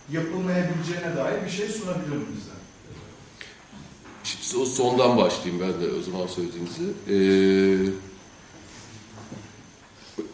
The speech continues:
Speaker 2: ve ikiye ayırarak. Şimdi devlet olmadan bunu yapıp, yani toplumsal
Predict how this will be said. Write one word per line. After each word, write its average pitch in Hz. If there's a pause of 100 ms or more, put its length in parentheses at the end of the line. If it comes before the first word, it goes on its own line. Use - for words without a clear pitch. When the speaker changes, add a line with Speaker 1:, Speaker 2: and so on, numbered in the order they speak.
(140)
Speaker 2:
ve 156
ikiye 147
ayırarak. 98 (840)
Şimdi - (320)
devlet 107 (520)
olmadan 143 (120)
bunu 117
yapıp, - (560)
yani 95 (320)
toplumsal 135